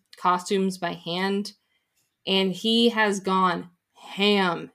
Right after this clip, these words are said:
into this costume of, um, of Groot, and he's li-, literally, like, making by hand the entire thing, the details, all of it. He even t-, cut out some styrofoam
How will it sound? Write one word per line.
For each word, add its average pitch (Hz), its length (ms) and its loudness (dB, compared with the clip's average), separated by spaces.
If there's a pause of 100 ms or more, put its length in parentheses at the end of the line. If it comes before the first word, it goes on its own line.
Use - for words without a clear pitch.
into 190 320 -2
this 180 320 -4
costume 202 840 -2 (440)
of, 185 580 2
um, 175 720 0 (240)
of 190 200 -4
Groot, 214 500 2 (360)
and 202 120 -2
he's 233 340 2
li-, 214 160 0 (120)
literally, 226 880 4
like, 175 260 0
making 185 500 -2
by 175 180 -2
hand 185 280 -6
the 175 80 -6
entire 185 340 -4
thing, 180 360 -6
the 175 60 -8
details, 175 600 -4
all 180 220 -2
of 175 80 -4
it. 175 220 -4 (320)
He 226 320 2
even 240 460 4 (460)
t-, - 180 -10
cut 226 300 2
out 220 220 2
some 175 240 -6
styrofoam 220 1160 0